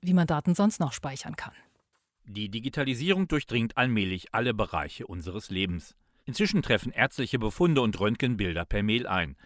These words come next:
Speaker 2: Steuerbescheide liegen in der Cloud, Rechnungen, Kontoauszüge und Adressen bestehen nur noch aus Bits und Bytes. Familienfotos, Videos und Musiksammlungen liegen auf S-D-Speicherkarten,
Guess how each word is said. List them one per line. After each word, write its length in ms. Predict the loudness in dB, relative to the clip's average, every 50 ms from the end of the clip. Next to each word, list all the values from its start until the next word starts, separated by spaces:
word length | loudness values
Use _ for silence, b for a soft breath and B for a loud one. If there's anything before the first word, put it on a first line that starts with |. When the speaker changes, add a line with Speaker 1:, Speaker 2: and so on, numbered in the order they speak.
| b b b b b
Speaker 2:
Steuerbescheide 800 | -12 -2 2 4 4 4 4 2 0 -2 0 2 2 2 2 0
liegen 340 | 0 -2 -2 -2 -2 -2 -2
in 140 | -2 0
der 80 | -2 -2
Cloud, 440 | -2 0 2 4 4 4 2 -2 b b b b b b
Rechnungen, 600 | -6 -4 -4 -4 -2 -2 0 0 2 2 2 0 2
Kontoauszüge 800 | 4 4 4 4 2 -2 -2 -2 -6 -8 -6 -2 -2 0 0 0
und 120 | 0 0
Adressen 600 | 0 -2 -2 -2 -4 -6 -4 -2 -2 -2 -2 -4 -6
bestehen 460 | -10 -10 -6 -2 0 0 2 2 0
nur 120 | 0 -2
noch 200 | -2 -4 -8 -8
aus 180 | -10 -10 -10 -10
Bits 300 | -10 -12 -12 -12 -10 -10
und 120 | -10 -6
Bytes. 440 | -4 -4 -4 -4 -6 -12 -18 -20 -20 _ _ _ _ _ _ -6
Familienfotos, 1000 | -4 -2 0 0 0 2 0 0 0 0 0 -2 0 0 -2 -4 -4 -6 -4 -4
Videos 380 | -4 -2 2 2 2 2 0
und 200 | -2 -2 -2 -2
Musiksammlungen 880 | 0 0 0 0 -2 -2 0 2 4 4 4 2 0 0 0 -2 -2 b b b b b
liegen 300 | -4 -2 -2 0 -2 -2
auf 200 | -2 -2 -4 -4 -4
S-D-Speicherkarten, 1160 | -8 -8 -6 -4 -4 -4 -4 -2 0 0 0 2 0 -2 -2 0 2 4 4 4 2 -2 -8